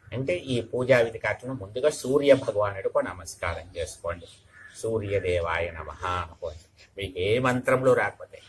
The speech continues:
"సూర్యదేవాయ నమః, ఆదిత్యాయ నమః" అనుకోండి. కుదిరితే మూడు నీళ్ళు, మూడు సార్లు నీళ్ళు అలా వదిలిపెట్టండి. "ఓం సూర్యాయ నమః, ఓం ఆదిత్యాయ నమః, ఓం భాస్కరాయ నమః, నమో నమః." అయిపోయింది సూర్య నమస్కారం.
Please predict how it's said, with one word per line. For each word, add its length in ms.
"సూర్యదేవాయ 880
నమః, 300
ఆదిత్యాయ 680
నమః" 280
అనుకోండి. 520
కుదిరితే 400
మూడు 280
నీళ్ళు, 420
మూడు 180
సార్లు 300
నీళ్ళు 300
అలా 180
వదిలిపెట్టండి. 640
"ఓం 240
సూర్యాయ 720
నమః, 340
ఓం 300
ఆదిత్యాయ 720
నమః, 320
ఓం 300
భాస్కరాయ 720
నమః, 320
నమో 420
నమః." 480
అయిపోయింది 440
సూర్య 300
నమస్కారం. 520